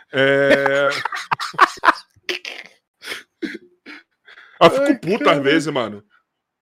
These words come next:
Speaker 1: Tem que parar um pouco de cagar regra ele, mano. Eu, eu não, eu gosto, eu não tenho, ah, não sei se eu tenho coisa contra, mas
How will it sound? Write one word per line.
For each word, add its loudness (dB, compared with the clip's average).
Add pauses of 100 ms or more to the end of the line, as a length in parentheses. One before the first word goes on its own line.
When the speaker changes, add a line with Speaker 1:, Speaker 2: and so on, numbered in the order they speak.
(280)
Speaker 1:
Tem -2
que -20
parar 6
um 4
pouco -4
de -12
cagar 2
regra 4
ele, 2
mano. -4 (240)
Eu, -2
eu 4
não, -6
eu 0
gosto, 10
eu -6
não -14
tenho, 2
ah, 2
não -12
sei 6
se -2
eu -16
tenho -2
coisa 0
contra, -8
mas -4